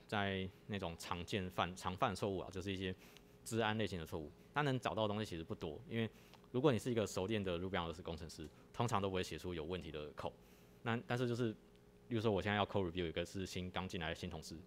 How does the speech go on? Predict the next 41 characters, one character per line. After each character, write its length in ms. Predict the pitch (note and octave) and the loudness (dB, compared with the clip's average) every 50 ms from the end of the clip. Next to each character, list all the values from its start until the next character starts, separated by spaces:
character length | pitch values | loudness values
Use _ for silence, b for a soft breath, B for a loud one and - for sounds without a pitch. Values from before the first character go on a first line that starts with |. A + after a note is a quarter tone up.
| - - - | -16 -10 -2
他 80 | - F#2+ | 0 0
还 60 | F#2 | 2
不 80 | - | 2
太 60 | F2 F2 | 0 0
熟， 220 | - - B1+ - - B B B B B B B | -2 -4 -8 -10 -12 B B B B B B B
那 100 | A2+ A#2 | 2 2
用 140 | A2+ A2+ | 4 4
这 60 | A#2 A2+ | 4 4
个 60 | G2+ | 4
东 120 | G2+ G2+ | 2 0
西 80 | F#2+ G2+ | 0 0
就 60 | G#2 | 0
可 100 | F#2+ F2 | 0 0
以 20 | |
很 220 | - - F2 F2 E2+ | 0 0 -2 -4 -4
快 180 | - - G#2+ | -2 -2 -2
的 80 | F#2 F2 | 0 0
帮 140 | F2 F2 E2 | -2 -2 -4
我 60 | D#2+ | -4
找 160 | - - D2+ | -4 -6 -8
出 120 | - - E2 | -8 -8 -6
这 80 | D#2+ | -6
些 60 | D#2+ | -4
东 120 | D#2 C#2+ D2 | -4 -6 -8
西。 140 | - - - - B B B B | -10 -12 -14 -14 B B B B
那 100 | - G#2+ | 0 0
我 80 | F#2 - | 0 2
code 160 | - G#2 G2+ | 2 0 0
review 160 | F2+ F#2+ G2 | 0 0 0
的 60 | F#2 | -2
时 80 | - F#2 | 0 -2
候 40 | F2 | -4
就 60 | F#2 | -4
可 80 | - F2+ | -4 -6
以 40 | |
不 100 | - D#2+ | -6 -6
用 80 | D#2+ E2 | -6 -4
特 120 | - - | -4 -4
别 80 | - C#2+ | -4 -4
去 100 | - - | -6 -6
看。 200 | - - - | -4 -4 -4